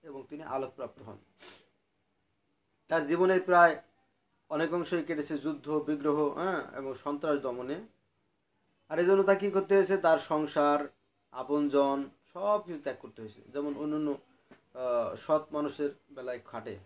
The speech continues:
পৃথিবীর প্রত্যেকটা ক্ষেত্রে দেখবেন যে তারা, যে ভালো মানুষগুলো আর কি, হুম, হুম, তারা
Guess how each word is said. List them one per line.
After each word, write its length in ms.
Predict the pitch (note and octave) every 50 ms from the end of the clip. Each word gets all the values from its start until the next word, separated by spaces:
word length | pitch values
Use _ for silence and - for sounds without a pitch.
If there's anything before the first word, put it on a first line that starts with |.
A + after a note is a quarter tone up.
| _ _ _ _ _ _ _ _ _ _ _ - D#3+ D3 -
পৃথিবীর 380 | G#3+ A3 A3 - A3 - G3+ G3+ -
প্রত্যেকটা 460 | G#3 G#3+ G#3 - - A#3+ - - A#3
ক্ষেত্রে 200 | A3 G#3 G3 F#3+
দেখবেন 260 | F#3 E3+ D#3+ F3 E3+
যে 200 | D3+ D3+ C#3 C3 - _ _ _ - F3 D3+ _
তারা, 460 | - D3+ D3+ D#3+ D3+ C3+ C#3+ - - - _ _
যে 160 | D3+ C#3 D3+ D3
ভালো 260 | - - C#3+ F3 F#3+
মানুষগুলো 400 | F#3 E3+ D#3 D3 C#3 C#3+ C#3 C#3
আর 120 | A#2+ A2
কি, 100 | G2 G#2 F#2 - _ _ _ _
হুম, 120 | C3 B2
হুম, 160 | B2 A#2+ A#2 - _ _ _
তারা 320 | - D3 D3+ D#3+ D#3+ D3+